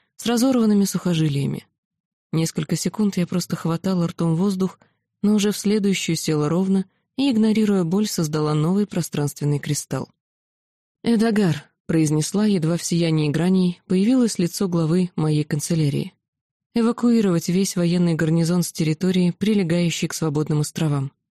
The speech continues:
У вас полчаса. Действуйте». Уничтожила кристалл.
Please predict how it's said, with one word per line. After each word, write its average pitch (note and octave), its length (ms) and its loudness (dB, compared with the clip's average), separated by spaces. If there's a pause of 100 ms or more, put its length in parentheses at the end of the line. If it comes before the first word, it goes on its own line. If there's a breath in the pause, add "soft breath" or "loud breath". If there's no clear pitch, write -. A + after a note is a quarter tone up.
(380)
У G3+ 40 0
вас A3 220 0
полчаса. E3+ 600 -4 (340)
Действуйте». E3+ 640 -2 (640)
Уничтожила D3 640 0
кристалл. C#3+ 540 -6